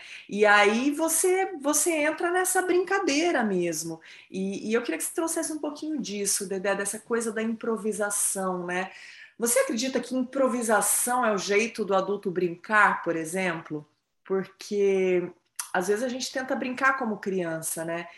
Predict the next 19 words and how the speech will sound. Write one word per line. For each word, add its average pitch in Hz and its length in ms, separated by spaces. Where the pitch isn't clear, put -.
E 202 200
é 254 60
possível 240 720
brincar 196 540
como 170 140
uma 170 140
criança 185 640
depois 180 480
da 175 80
gente 170 260
já 170 160
ter, 170 480
é, - 80
tanta 208 300
coisa 180 420
dentro 165 360
da 151 160
gente, 175 520
né? 175 220